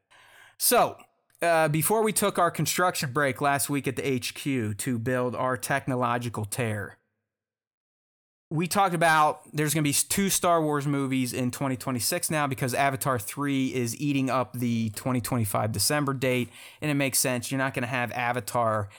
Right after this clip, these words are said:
and Star Wars compete. Uh, although Iger, he doesn't even want a Star Wars movie to compete with Mary Poppins, so you never really know what's going on over there at Disney. But anyways, we know there's two Star Wars movies coming out in twenty twenty-six. There's gonna be a May one and a December one.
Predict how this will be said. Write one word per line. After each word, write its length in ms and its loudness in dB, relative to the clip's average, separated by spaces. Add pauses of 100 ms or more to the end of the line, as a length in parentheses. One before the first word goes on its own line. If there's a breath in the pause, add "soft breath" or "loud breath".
(120)
and 140 0
Star 280 0
Wars 280 -2
compete. 580 -4 (1000 soft breath)
Uh, 320 -2
although 300 0
Iger, 480 2
he 140 2
doesn't 260 2
even 260 0
want 340 0 (420)
a 100 -4
Star 340 0
Wars 260 0
movie 280 2
to 160 -2
compete 460 -4
with 160 -4
Mary 240 -4
Poppins, 560 -8
so 100 -4
you 100 0
never 220 -2
really 220 2
know 260 4
what's 220 0
going 460 -2
on 260 0
over 200 -2
there 160 -2
at 80 -6
Disney. 300 -4
But 140 -2
anyways, 420 -2 (880 loud breath)
we 200 0
know 200 4
there's 180 2
two 180 2
Star 280 4
Wars 220 2
movies 300 0
coming 180 0
out 60 0
in 80 -4
twenty 180 -2
twenty-six. 640 -6
There's 180 -4
gonna 140 -2
be 80 0
a 40 0
May 260 2
one 380 -2
and 100 -2
a 60 -2
December 440 -2
one. 300 -10